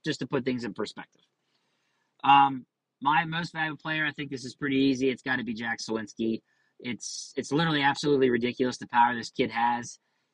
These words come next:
He, he literally has stats similar to Mike Trout this season. Uh, I'm not sure if you've heard, um, but yeah, their, their stats are literally relatively similar in all categories. It's, it's nuts. And he's starting to look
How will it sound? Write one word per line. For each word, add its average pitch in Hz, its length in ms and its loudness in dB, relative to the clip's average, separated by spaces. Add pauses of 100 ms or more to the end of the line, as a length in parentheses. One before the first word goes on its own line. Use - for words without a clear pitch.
(160)
He, - 120 -14 (140)
he 147 380 2
literally 147 360 4
has 131 260 -4
stats 127 420 -10
similar 123 400 -6
to 117 100 -8
Mike 113 200 -6
Trout 117 320 -10
this 110 160 -8
season. 110 460 -2
Uh, - 480 -20
I'm 120 80 -8
not 113 140 -8
sure 117 200 -2
if 101 80 -10
you've 104 140 -4
heard, 110 320 -8 (120)
um, 104 360 -10
but 123 120 -12
yeah, 110 200 -4
their, 120 180 -8
their 120 140 -2
stats 120 340 -8
are 117 80 -4
literally 104 480 -2 (400)
relatively 107 840 -4
similar 95 540 -4 (180)
in 113 180 -8 (140)
all 120 160 -4
categories. 85 640 -14 (100)
It's, - 360 -6 (140)
it's 113 200 -12
nuts. - 340 -16 (540)
And 117 320 -4 (480)
he's 320 260 6
starting 269 580 -4
to 269 100 -6
look 117 420 -6